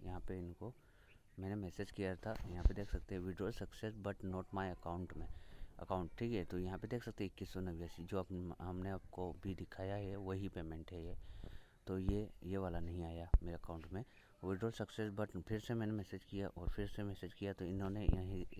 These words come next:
इधर से reply किया कि teacher charge दो सौ चौंसठ रुपये पावर बाय, इस पर आपको पे करना है। तो मैंने इसको छोड़ दिया, मैंने कहा कि नहीं भाई मेरे को पैसे नहीं देना है,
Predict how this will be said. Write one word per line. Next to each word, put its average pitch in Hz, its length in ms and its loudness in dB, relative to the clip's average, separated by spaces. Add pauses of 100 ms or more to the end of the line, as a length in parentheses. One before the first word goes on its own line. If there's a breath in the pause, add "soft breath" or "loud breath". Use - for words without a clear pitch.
(320)
इधर 92 180 -2
से 104 140 -4
reply 87 380 -2
किया 82 240 -6 (720 loud breath)
कि 90 80 -4
teacher 110 340 0
charge 98 300 4
दो 98 180 0
सौ 95 100 -6
चौंसठ 90 460 0
रुपये 87 260 -4 (440 loud breath)
पावर 92 180 2
बाय, 95 200 2
इस - 240 -6
पर 110 140 0
आपको 98 240 0
पे 90 240 0
करना 78 280 -4
है। 78 120 -2
तो - 160 0
मैंने 98 260 2
इसको 98 220 -4
छोड़ 90 320 0
दिया, 85 300 2 (640 loud breath)
मैंने 95 180 4
कहा 98 140 2
कि 98 120 -4
नहीं 92 260 6
भाई 95 260 0
मेरे 87 260 0
को 87 120 -8
पैसे 87 320 -2
नहीं 92 320 2
देना 82 300 6
है, 80 160 -6